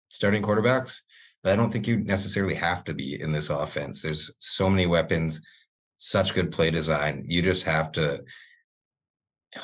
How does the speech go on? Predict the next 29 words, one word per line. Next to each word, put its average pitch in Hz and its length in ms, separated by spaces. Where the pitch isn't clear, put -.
oftentimes 90 640
just 82 200
find 82 240
your 92 120
first 90 320
read 95 240
and 69 180
get - 140
the - 80
ball 78 220
to - 160
him, - 200
and 85 100
he 92 100
can 92 140
do 92 160
that. 76 240
It's - 120
when 87 100
he 92 80
gets 87 180
put 92 180
in 90 60
more 85 180
stressful 87 420
situations 82 540
that 80 100
he 73 40
can't. 80 380